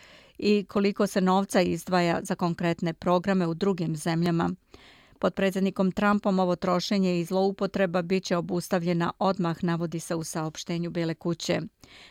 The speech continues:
Predsjednik Trump i njegov tim razmatraju pripajanje Američke agencije za međunarodni razvoj U S aid State Departmentu kako bi se znatno smanjio broj zaposlenih u agenciji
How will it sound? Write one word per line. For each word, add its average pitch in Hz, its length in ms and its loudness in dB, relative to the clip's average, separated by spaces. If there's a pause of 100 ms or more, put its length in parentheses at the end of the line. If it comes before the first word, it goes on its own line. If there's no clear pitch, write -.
(120)
Predsjednik 165 460 -2
Trump 175 340 -2
i 170 60 -4
njegov 175 320 -2
tim 180 280 0
razmatraju 175 720 0
pripajanje 180 760 0
Američke 170 500 -2
agencije 165 440 -2
za 170 100 -4
međunarodni 170 760 -2
razvoj 170 720 -2
U 175 140 -2
S 165 300 -4
aid 190 240 2
State 180 280 -2
Departmentu 175 800 0 (360)
kako 196 220 0
bi 190 120 -2
se 196 160 -2
znatno 208 420 0
smanjio 190 460 2
broj 185 220 2
zaposlenih 170 720 -2
u 175 60 0
agenciji 175 680 0